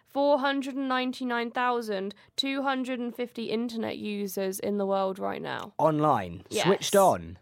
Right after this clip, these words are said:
Speaker 1: Yes.
Speaker 2: That's, isn't that half of the world's population?
Speaker 1: A hundred ninety, I mean, this is going up as we speak. These numbers are refreshing right before my eyes, which is why I'm so obsessed with this website. A hundred ninety-three billion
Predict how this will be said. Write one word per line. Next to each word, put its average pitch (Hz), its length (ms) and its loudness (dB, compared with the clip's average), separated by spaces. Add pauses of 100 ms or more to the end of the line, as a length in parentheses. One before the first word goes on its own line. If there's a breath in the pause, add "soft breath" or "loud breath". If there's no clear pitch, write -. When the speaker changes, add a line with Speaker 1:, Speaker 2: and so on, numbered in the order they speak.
Speaker 1:
Yes. - 640 -10
Speaker 2:
That's, 226 420 2
isn't 196 140 0
that 240 140 2
half 208 300 6
of 180 100 -2
the 180 100 6
world's 170 220 4
population? 139 580 0 (100)
Speaker 1:
A 233 60 -4
hundred 330 420 0
ninety, 311 800 0 (100)
I 269 60 2
mean, 311 100 4
this 339 100 4
is 330 80 -6
going 294 360 4
up 240 260 2
as 214 220 0
we 214 80 -4
speak. - 560 -8
These 262 240 -2
numbers 208 600 0
are 226 80 0
refreshing 214 680 -4
right 214 180 2
before - 200 -8
my 202 160 -4
eyes, 208 240 -4
which 214 100 -10
is 214 60 -6
why 214 120 0
I'm 202 100 -2
so 214 180 -2
obsessed 202 280 -6
with 214 120 -16
this - 40 -10
website. - 340 -10 (460 loud breath)
A - 40 -4
hundred 311 440 0
ninety-three 269 680 -2
billion 214 840 0